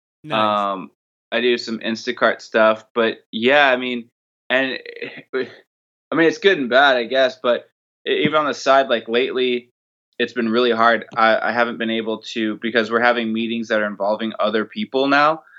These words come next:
Speaker 2: Um, uh, you know, with, whether it's artists, whether it's a printing company, whether it's a software company, 'cause we're, we're also trying to figure out how to make a visual aid that we can show this,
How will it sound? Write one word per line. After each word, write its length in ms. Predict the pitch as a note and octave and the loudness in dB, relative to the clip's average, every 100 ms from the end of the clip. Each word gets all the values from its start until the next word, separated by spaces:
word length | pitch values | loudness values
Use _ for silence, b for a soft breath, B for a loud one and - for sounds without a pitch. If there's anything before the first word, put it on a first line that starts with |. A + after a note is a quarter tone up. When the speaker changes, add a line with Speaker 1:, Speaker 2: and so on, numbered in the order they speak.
| B - | B -2
Speaker 2:
Um, 560 | A#2+ A2+ G#2+ G2+ F#2+ - - G#2 | 2 4 2 0 -6 -12 -4 -2
uh, 60 | |
you 160 | G2+ G#2+ | 0 0
know, 120 | G#2 | 0
with, 180 | G2+ - | -2 0
whether 260 | A2+ A2 G#2+ | 2 2 0
it's 300 | - - - | -2 -12 2
artists, 500 | B2 C3 A#2+ A2+ - | 4 6 4 0 -6
whether 240 | A2+ G#2+ G2+ | -2 -2 -2
it's 120 | - | -6
a 60 | |
printing 340 | - D3+ C#3+ C3+ | -6 -4 -4 -2
company, 600 | C3 A#2 A#2+ A#2 A2+ _ _ _ | -4 -4 -4 -4 -4 _ _ _
whether 400 | G#2+ A2 A2 G#2+ - | 2 2 2 -2 -2
it's 580 | G#2+ G#2+ G2+ - - - | -2 -2 -2 -8 -14 -4
a 180 | G2+ F#2+ | -2 -2
software 560 | - - D#3+ G3 C3+ A#2 | -2 4 4 4 -2 -4
company, 400 | G#2+ G2 G2 F#2+ | -4 -8 -8 -6
'cause 300 | A2 G2+ - | -6 -6 -8
we're, 300 | A2 A2+ - | -2 -2 -2
we're 140 | G#2+ A2 | 2 2
also 280 | A2 A#2 | 2 -2
trying 220 | A2+ A2+ A2 | -4 -2 -4
to 60 | |
figure 200 | A2+ A2 | -4 -2
out 40 | G#2 | 0
how 60 | A#2 | 0
to 60 | |
make 160 | A2 G#2 | -2 -4
a 80 | G2 | -2
visual 420 | A#2+ C3+ C3+ G2 | 0 0 0 2
aid 240 | F#2+ G#2 G2+ - | 2 -2 -4 -4
that 100 | G2+ | -2
we 100 | G2+ | -2
can 160 | G#2+ G2+ | -6 -8
show 300 | - A#2 A2+ | 0 2 2
this, 340 | G#2 - - | 0 -4 -16